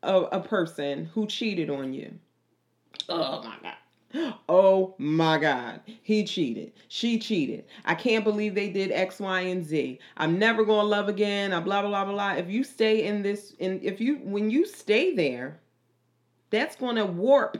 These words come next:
your whole outlook on life and your whole outlook on the theme of relationships. So now your best friend is in a relationship and they're doing well,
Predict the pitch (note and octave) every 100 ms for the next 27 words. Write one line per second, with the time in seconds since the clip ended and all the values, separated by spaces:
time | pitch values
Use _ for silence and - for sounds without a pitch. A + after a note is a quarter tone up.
0 | - F3+ G#3+ G#3 F#3+ A3+ A3+ A3+ A3 -
1 | A3 A3+ G3+ G#3 - G#3 F#3+ F#3+ G#3+ D#3
2 | D#3+ F3 F3+ F#3+ A3 G#3+ - - B3 C4+
3 | G#3+ G#3 - G#3 G#3 F3+ - - B3 A#3
4 | A3 - G3+ F#3 G#3 A3+ A#3+ A#3 E3+ D#3+
5 | - C3 - _ _ - - - A3 G3
6 | G#3 A#3 C#4 B3 G#3+ G#3 G#3+ - - G3+
7 | A3 G#3+ G#3 - A#3+ A#3+ A3 F#3+ F3+ E3+
8 | F3 F3 F#3 F3+ G3+ F3+ - - - -
9 | F#3+ G#3+ A#3 A3 A3 G#3+ G3+ G3+ A3+ G3+
10 | E3+ D#3+